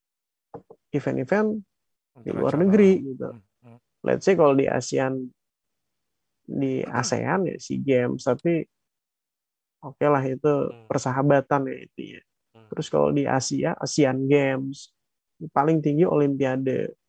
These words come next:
Speaker 1: Nah, pemerintah tuh baru-baru ini ngeluarin desain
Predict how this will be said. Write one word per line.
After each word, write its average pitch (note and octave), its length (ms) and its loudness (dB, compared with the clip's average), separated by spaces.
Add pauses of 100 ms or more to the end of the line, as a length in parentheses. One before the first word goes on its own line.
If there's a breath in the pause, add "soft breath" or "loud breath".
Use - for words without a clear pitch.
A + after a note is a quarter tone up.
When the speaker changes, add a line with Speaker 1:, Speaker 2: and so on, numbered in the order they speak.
(100)
Speaker 1:
Nah, - 100 -2 (640)
pemerintah C#3+ 720 0
tuh B3 320 2
baru-baru C#3+ 640 2
ini F#3 240 -2 (500)
ngeluarin D3+ 540 0
desain C3+ 340 0